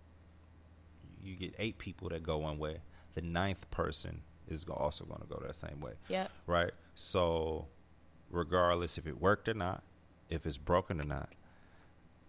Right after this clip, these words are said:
Speaker 1: uh,
Speaker 2: There's a
Speaker 1: that's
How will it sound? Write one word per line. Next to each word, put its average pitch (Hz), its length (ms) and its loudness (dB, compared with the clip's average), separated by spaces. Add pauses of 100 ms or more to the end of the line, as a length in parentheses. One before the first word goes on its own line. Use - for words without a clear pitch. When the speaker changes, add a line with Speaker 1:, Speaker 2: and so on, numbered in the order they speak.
(760)
Speaker 1:
uh, - 600 -8 (540)
Speaker 2:
There's 202 200 0
a 190 40 -6
Speaker 1:
that's 92 140 6